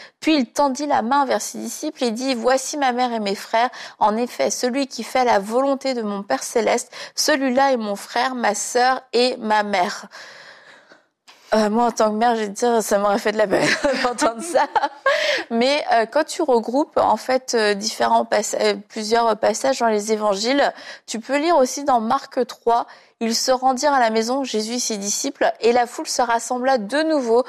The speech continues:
de sorte qu'ils ne pouvaient même pas prendre leur repas. Lorsqu'il l'apprit, les membres de la famille de Jésus vinrent s'en-, pour s'emparer de lui, car ils disaient, Il a perdu la raison. » Il a perdu la raison.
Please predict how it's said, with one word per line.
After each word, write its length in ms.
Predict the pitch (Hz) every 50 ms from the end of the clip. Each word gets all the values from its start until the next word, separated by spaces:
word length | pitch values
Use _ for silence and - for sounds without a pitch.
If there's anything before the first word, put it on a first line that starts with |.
| - - - - -
de 80 | 254 247
sorte 280 | 233 - 302 320 311 -
qu'ils 180 | - 254 233
ne 80 | 226 220
pouvaient 280 | 220 - 226 233 240
même 240 | 233 233 247 262 254 254
pas 200 | - 285 269 -
prendre 400 | - - - 254 262 262 254 - -
leur 240 | 220 226 226 226 214
repas. 340 | 220 220 208 - 208 185 - - - - - _ _ -
Lorsqu'il 560 | 240 269 302 339 - - - - 339 311 302
l'apprit, 480 | 285 254 226 - - - 247 240 262 - - - - _ -
les 200 | 220 226 233 233
membres 540 | 226 240 254 311 339 320 254 214 190 185 - 208
de 100 | 202 208
la 160 | 208 202 190
famille 540 | 214 - - 277 277 277 269 269 262 233 -
de 240 | - 208 220 285 311
Jésus 460 | 294 - 254 240 226 220 226 247 277 - - - - _ _ 214
vinrent 520 | 208 220 240 285 311 302 285 233 - -
s'en-, 280 | - - - 254 247 226 - _ _
pour 300 | _ - 349 330 262 -
s'emparer 600 | - - - 302 302 294 - 262 262 247 254 262
de 140 | 233 220 220
lui, 340 | 214 208 208 220 240 262 254
car 220 | - - 226 208
ils 160 | 208 214 214 208
disaient, 460 | 220 233 233 233 262 269 277 - - _ _
Il 300 | - 269 277 277 262 240
a 80 | 214 214
perdu 640 | 214 - - 247 233 240 233 226 - 254 262 277 277 - - _ _ -
la 380 | 226 226 233 247 254 254 254 269 262 226 202 -
raison. » 420 | - 233 233 220 220 233 220 175 - - _ _ _ _ -
Il 220 | 240 247 262 254 254
a 80 | 254
perdu 480 | 262 262 - 254 247 247 220 233 254 262
la 240 | 254 247 240 240 240 226 -
raison. 320 | 233 226 226 220 190 180